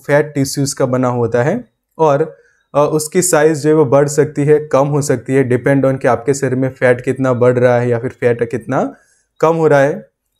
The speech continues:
तो वो बॉडी वेट के साथ भी इंक्लूड होता है कि मान लो आपका बॉडी वेट अचानक से कम हो जाता है तो भी ब्रेस्ट साइज जो है वो कम हो सकती है, और बॉडी वेट समझो कि अचानक से बढ़ता है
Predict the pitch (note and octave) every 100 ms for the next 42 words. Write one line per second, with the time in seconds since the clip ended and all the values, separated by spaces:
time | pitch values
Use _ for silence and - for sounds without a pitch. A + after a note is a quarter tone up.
0 | - F3 D#3 E3 G3+ E3 C#3 D3 F#3 E3+
1 | D#3+ F3 E3 D3+ C#3+ C3 D#3 E3+ E3 -
2 | C3+ C3+ C#3+ C#3 A2+ B2 D#3 D#3+ C3+ C3+
3 | C#3+ C3+ - C#3 C3+ B2+ C3 C3+ C3+ C3+
4 | B2+ D3 C#3+ C3+ - C3+ C3 B2 A#2 A#2
5 | B2 C#3+ A3 _ _ _ _ - D3+ D#3+
6 | B2 C#3+ D3 C#3+ C#3 C3 C3+ C3+ C3 C3
7 | C3 B2+ A2+ B2 C3 G3+ A3+ _ C3 B2
8 | C3 D#3 D3+ D3 D3 C3+ C3 C3+ B2 C#3
9 | C3+ C3+ C#3 A#2+ C#3 C#3+ D3+ C3 C#3